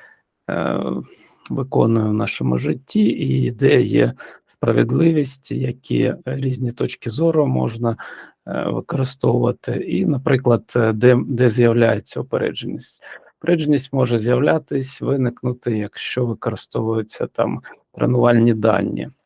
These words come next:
ну, наприклад. І як це виглядає? Якщо вони не відрізняються різноманітністю або неправильно представлені, то приводить до викривлення результатів.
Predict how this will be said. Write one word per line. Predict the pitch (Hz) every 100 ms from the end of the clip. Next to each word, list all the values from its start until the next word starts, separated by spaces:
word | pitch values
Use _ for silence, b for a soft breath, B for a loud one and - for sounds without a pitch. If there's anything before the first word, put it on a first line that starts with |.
| _ _ _ _ -
ну, | - -
наприклад. | - - - - - - - B B B B -
І | 226 127
як | 127 123
це | - 117
виглядає? | 113 113 117 113 101 98 - 117
Якщо | 113 - 131
вони | 127 117 113 107 - - 71 - - -
не | 127 117
відрізняються | 113 113 120 131 117 117 107 - - 113
різноманітністю | 117 113 123 143 180 180 - 143 - 131
або | 110 113
неправильно | 110 107 131 113 110 107 107
представлені, | - - - 160 165 147 131 120 120 B B B B
то | 135 135
приводить | 139 110 123 117 107
до | 104 104
викривлення | 123 127 110 107 110 113 107 110 104
результатів. | 107 117 110 - 139 -